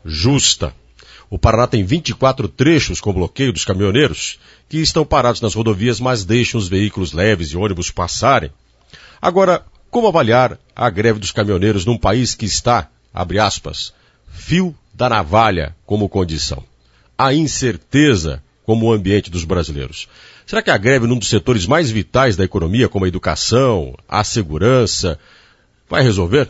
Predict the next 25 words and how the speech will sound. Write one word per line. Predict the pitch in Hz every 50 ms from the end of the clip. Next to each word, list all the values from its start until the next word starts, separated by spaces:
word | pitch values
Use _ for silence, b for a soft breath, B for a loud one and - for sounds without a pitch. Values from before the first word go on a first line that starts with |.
| - _ b b b b b b b b b
Será | - 202 -
que | 196
a | 156
greve | 127 151 156 135 135
consegue | - 135 120 - - - 131 131 120 107 107 101 87
fazer | - - 139 113 98 104 147 170 151 98
com | - 107
que | 98 - 123
o |
governo | 101 107 98 90 120 120 110
se | - 110 95
sensibilize, | - 135 127 - - 113 95 87 90 95 285 - 180 127 92 82 69 69
um | 90
governo | 95 101 104 87 113 123 113 -
cada | 110 95 90
vez | 90 107 113 85 85
mais | 110 123 127 - - - _
insensível | 180 214 220 202 - - - 143 120 95 82 - - - 165 226 214 147 113 87 69 -
e | - 87 85
que | - 120
deixou | 107 98 - - 127
o | 120
país | - 104 98 95 78
nessa | 98 98 92 - 87
condição? | - 90 85 - - - 127 139 139